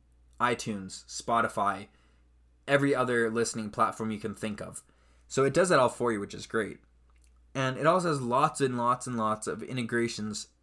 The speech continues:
to make money, right? To put ads in, um, and all this good stuff. You can do ads, like, app, like, for example, if I recorded this podcast, I could go in to Anchor and put in ads, you know, like,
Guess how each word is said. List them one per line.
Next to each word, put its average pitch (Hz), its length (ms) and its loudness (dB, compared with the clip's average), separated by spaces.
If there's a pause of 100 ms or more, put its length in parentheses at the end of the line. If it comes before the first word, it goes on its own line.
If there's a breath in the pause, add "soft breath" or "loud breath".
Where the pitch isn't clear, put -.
(120)
to 123 100 -12
make 113 200 -4
money, 107 400 -2 (160)
right? 110 280 -2
To - 80 -18
put - 280 -4
ads 131 300 0
in, 131 280 -2 (440 soft breath)
um, 101 460 -4
and 131 100 0
all 123 160 2
this 117 120 0
good 113 200 0
stuff. 110 360 -2
You 107 60 -6
can 107 120 -4
do 110 180 -4
ads, 107 520 -4
like, 110 200 -4
app, 123 220 -2
like, 135 180 0
for 139 140 -2
example, 110 300 -2
if 110 60 -2
I 117 80 2
recorded 113 340 -2
this 110 100 -8
podcast, 127 460 0
I 113 80 0
could 117 120 -12
go 117 200 2
in 117 220 -4 (340 soft breath)
to - 100 -8
Anchor 123 380 -2
and 107 380 -6 (960)
put 131 140 -2
in 120 140 -2
ads, - 500 -12 (260)
you 117 100 -6
know, 110 100 0
like, 104 160 -2